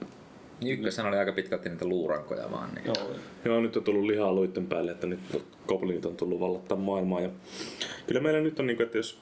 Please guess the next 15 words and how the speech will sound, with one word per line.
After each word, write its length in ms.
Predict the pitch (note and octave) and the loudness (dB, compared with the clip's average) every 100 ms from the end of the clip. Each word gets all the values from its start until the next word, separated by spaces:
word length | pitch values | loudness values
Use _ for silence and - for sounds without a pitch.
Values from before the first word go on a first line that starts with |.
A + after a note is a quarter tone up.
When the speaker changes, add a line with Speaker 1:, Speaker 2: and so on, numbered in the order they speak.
| - | -2
Speaker 3:
ykkösessä 460 | A#2+ A#2+ A#2 G2 G#2 | -2 2 0 2 2
oli 100 | G#2 | 4
yksi 220 | A2+ A#2 G2+ | 2 2 2
vihollistyyppi, 600 | G2+ G2 - F2+ - F#2 | 2 0 0 -2 -2 -4
niin 140 | F#2 | 0
meillä 200 | F#2+ F#2 | 2 2
on 80 | G2 | 0
nyt 160 | F#2 | 0
varmaan 300 | F#2 F2 F2 | -2 -2 -2
sitten 160 | - F2 | -2 -4
semmonen, 360 | F2+ F2+ - F#2+ | -2 -4 -4 -2
semmonen 280 | F#2+ F2+ | -2 0
luokka 260 | F2+ F2 F#2 | -2 -2 -4
kymmenen, 580 | - E2+ D#2+ - - - | -4 -4 -4 -4 -4 -6
että 220 | - - | -8 -12